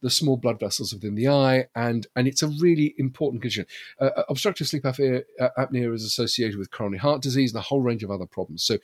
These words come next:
so make sure, um, you, you're not eating, uh, uh, your main meal of the day, uh, only at night. Um, avoid excessive consumption of, of caffeine, for example. And there's a, a very interesting cycle that people can get locked into.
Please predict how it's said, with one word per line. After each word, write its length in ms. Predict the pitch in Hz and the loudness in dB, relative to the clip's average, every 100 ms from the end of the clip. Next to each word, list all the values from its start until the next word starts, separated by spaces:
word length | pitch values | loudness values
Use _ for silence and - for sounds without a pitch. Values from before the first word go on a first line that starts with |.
| - - | -8 -10
so 140 | - 123 | 0 4
make 220 | 135 143 | 4 4
sure, 360 | - 123 107 - _ _ _ | 4 4 4 0 _ _ _
um, 220 | 117 110 123 | 0 0 2
you, 160 | 127 127 | 0 2
you're 140 | 127 | 4
not 220 | 123 135 | 6 6
eating, 400 | 135 127 - 80 - - - - | 6 4 0 -4 -10 -20 -10 -2
uh, 480 | 107 104 - 104 104 | 0 0 0 -2 0
uh, 120 | 110 - | -4 0
your 160 | 110 | 0
main 240 | 117 127 120 | 4 6 6
meal 160 | 113 | 4
of 60 | 101 | 2
the 100 | 104 | 0
day, 300 | 110 101 92 _ _ | 2 2 0 _ _
uh, 140 | 113 - | 0 4
only 320 | 135 123 104 | 6 6 4
at 100 | 120 | 0
night. 340 | 101 82 - - _ _ _ | -4 -6 -8 -14 _ _ _
Um, 420 | 120 117 120 120 _ _ _ _ _ _ _ | 2 4 4 2 _ _ _ _ _ _ _
avoid 480 | 139 135 170 165 - | 2 6 8 6 2
excessive 560 | - - 135 - 107 - _ | -4 -4 -2 -4 -6 -12 _
consumption 580 | - 123 127 113 - 107 | -4 0 0 0 -4 -6
of, 140 | - 104 _ | -8 -14 _
of 140 | 101 | -10
caffeine, 460 | - 127 - 80 76 _ | -6 -6 -6 -12 -14 _
for 160 | - | -16
example. 520 | 95 92 85 - - - _ _ _ _ _ _ _ - | -12 -10 -12 -14 -18 -20 _ _ _ _ _ _ _ -8
And 120 | - 131 | 0 4
there's 180 | 135 | 6
a, 120 | 131 127 - - - - | 4 2 -8 -18 -16 -2
a 80 | |
very 320 | 127 151 170 160 | 4 6 8 6
interesting 420 | 156 147 - 135 | 4 -2 0 2
cycle 460 | - 139 131 - 98 | 4 4 2 0 -6
that 140 | - | -8
people 280 | - 123 120 | -4 -4 -4
can 180 | - 110 | -6 -6
get 220 | 107 - | -4 -2
locked 260 | 110 - 113 | -4 -4 -6
into. 320 | 104 - | -6 -6